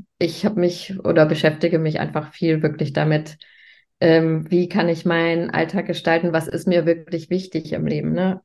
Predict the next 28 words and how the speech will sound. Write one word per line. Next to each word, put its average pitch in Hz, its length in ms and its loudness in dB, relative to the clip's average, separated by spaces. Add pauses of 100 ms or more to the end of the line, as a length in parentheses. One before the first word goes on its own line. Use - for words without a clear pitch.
Also 170 540 -2 (600)
man 170 280 4
hat 165 180 2
ja 175 220 4
auch, 160 400 2
oder 160 240 4
ich, 185 360 -2
ähm, 160 760 -2 (840)
wünsch 170 420 0
mir 185 160 4
natürlich 170 600 -2
auch, 160 300 -4
erfolgreich 170 680 0
zu 165 120 -4
sein, 160 480 0
beruflich 180 520 -4
erfolgreich 160 580 -2
zu 156 160 -2
sein, 147 640 0
ähm, 160 440 -2 (380)
mich, 190 380 4
äh, 185 220 8
bef-, 185 260 0 (120)
beruflich 202 420 4
zu 208 120 2
verwirklichen. 180 880 0
Und, 160 360 -8
äh, 156 500 0